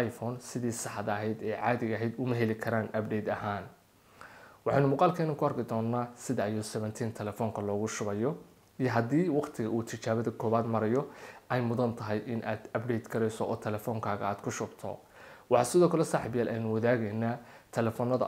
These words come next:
iPhone-ka ee I O S seventeen update ahaan u heli karaya. Haddaba, saaxiibayaal, telefoonka iPhone waa ka halkan inoo yaala. Si aynu tel-, u update garayno telefoonkeena ugu shubno, keliya waxaan u baahanay telefoonkeena iPhone-ka. Aynu isla aadno dhanka telefoonkeena iPhone-ka.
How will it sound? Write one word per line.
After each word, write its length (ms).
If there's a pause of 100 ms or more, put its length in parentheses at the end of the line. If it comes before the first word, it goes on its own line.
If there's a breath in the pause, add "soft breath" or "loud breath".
iPhone-ka 680
ee 100
I 220
O 40
S 120
seventeen 480
update 380
ahaan 300
u 60
heli 220
karaya. 500 (840 loud breath)
Haddaba, 220
saaxiibayaal, 540
telefoonka 560
iPhone 280
waa 80
ka 120
halkan 240
inoo 220
yaala. 400 (400 loud breath)
Si 140
aynu 120
tel-, 260
u 140
update 320
garayno 360
telefoonkeena 600
ugu 140
shubno, 360 (140)
keliya 240
waxaan 240
u 60
baahanay 360
telefoonkeena 720
iPhone-ka. 600 (760 loud breath)
Aynu 160
isla 240
aadno 200
dhanka 320
telefoonkeena 640
iPhone-ka. 540